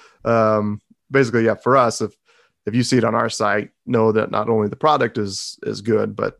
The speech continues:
also that the companies behind 'em, uh, you know, are stand-up companies and take care of their stuff. So, um, going back to, to Black Gold there, their slider sites to me are the perfect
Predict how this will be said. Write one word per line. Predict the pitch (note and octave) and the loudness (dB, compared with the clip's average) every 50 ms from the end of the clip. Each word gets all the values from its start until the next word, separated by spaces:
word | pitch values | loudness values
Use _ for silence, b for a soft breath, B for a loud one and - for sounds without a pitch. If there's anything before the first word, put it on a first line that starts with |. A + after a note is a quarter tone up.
| - - | -10 -6
also | - A2+ G#2+ - - A2+ | -4 -4 -4 -4 -6 -6
that | A2+ A2 G2+ | -6 -6 -8
the | A2 | -8
companies | - - A2+ G#2 - G#2 G#2+ A2 G#2 G2+ - - - | -6 -6 -6 -4 -4 -6 -6 -6 -6 -8 -10 -12 -12
behind | - - - G#2 G#2 G#2 G#2 - | -12 -10 -8 -6 -6 -6 -6 -6
'em, | G#1 G1+ G1+ G1+ - - - - | -6 -8 -8 -10 -14 -16 -12 -10
uh, | G#1+ G#1+ G#1+ A#1 - - G1+ - | -8 -6 -4 -6 -6 -8 -10 -10
you | - - | -10 -8
know, | - - - A#2 - - | -8 -8 -10 -10 -10 -12
are | - G#2+ | -12 -10
stand-up | - - A2+ A2 A2 G#2+ - - | -8 -6 -6 -4 -4 -6 -6 -8
companies | - G#2+ G#2+ - A#2 A#2 A#2+ | -8 -8 -8 -6 -8 -8 -8
and | - - - | -10 -12 -10
take | - A#2 - | -10 -10 -8
care | - - G#2+ | -6 -6 -6
of | - | -4
their | A#1 - | -4 -6
stuff. | - - - - - - B2 _ _ | -8 -8 -8 -6 -6 -8 -10 _ _
So, | - - - - - _ b b b b b b b b b | -12 -10 -10 -10 -12 _ b b b b b b b b b
um, | B2 B2 B2 A#2+ A#2 A2+ A2 G#2+ G#2+ _ _ _ _ _ _ _ _ _ _ _ _ _ _ _ - | -2 0 2 2 0 0 -2 -4 -8 _ _ _ _ _ _ _ _ _ _ _ _ _ _ _ 0
going | C#3 C#3 C3+ C3 | 2 2 4 4
back | C3 B2 B2 - - | 2 2 0 -2 -2
to, | B2 A2+ G#2+ G#2+ G#2 - | 0 0 0 0 -2 -4
to | A#2+ G#2+ | -4 -2
Black | A2+ A2+ A2 - | 0 0 0 0
Gold | - A2+ A2 G#2+ | 0 -2 0 0
there, | G#2+ G#2+ G#2+ G#2+ G#2 G#2+ - b b b b b b b b - | 0 0 0 0 0 -2 -6 b b b b b b b b -8
their | A#2+ A2+ B2 C#3 D#3 E3 | -2 2 2 4 4 2
slider | D#3 - - B2 A#2 A2+ A2+ | 0 0 0 0 2 2 0
sites | A2 - A#2+ A2 G#2+ - - | 0 0 -2 -2 -2 -4 -6
to | - A#2 | -2 0
me | A2+ A#2 A#2+ A#2 A2 A2 A2 | 2 2 4 2 2 0 0
are | - - G#2+ G#2 G#2 G#2 G2+ G2+ G2+ A2 | 0 0 0 0 0 0 -2 -4 -6 -6
the | B2 A2 G#2 | -6 -6 -6
perfect | - - - - A#2+ A2+ A2 - - A2 G#2+ G#2 G#2 - - - - - - | -6 -8 -4 -2 -2 -2 -2 -2 -2 -2 -2 -2 -2 -6 -10 -14 -14 -14 -16